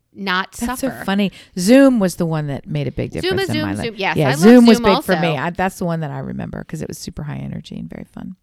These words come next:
Speaker 1: Yeah, that was, that was also fun. And that was actually people our ages who got to be silly, but they really also got to be exceptional. Like, they were incredible at something. Each cast member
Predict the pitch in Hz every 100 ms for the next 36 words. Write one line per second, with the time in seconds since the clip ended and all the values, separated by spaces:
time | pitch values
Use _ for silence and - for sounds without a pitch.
0 | _ _ _ _ _ _ - 285 285 302
1 | 339 320 - 285 311 - 262 262 269 220
2 | 196 226 226 320 294 233 196 196 208 190
3 | 214 202 175 165 _ 196 226 269 214 180
4 | 202 190 208 180 156 147 190 233 - _
5 | _ _ _ _ - 226 196 180 - 190
6 | 175 180 185 165 160 175 185 220 226 311
7 | 392 277 240 - 208 190 196 202 175 170
8 | - - 190 196 - 147 123 110 - 175
9 | 196 220 220 185 - 202 196 - 247 262
10 | 220 185 156 - - 180 175 143 151 170
11 | - 196 165 - 160 135 135 135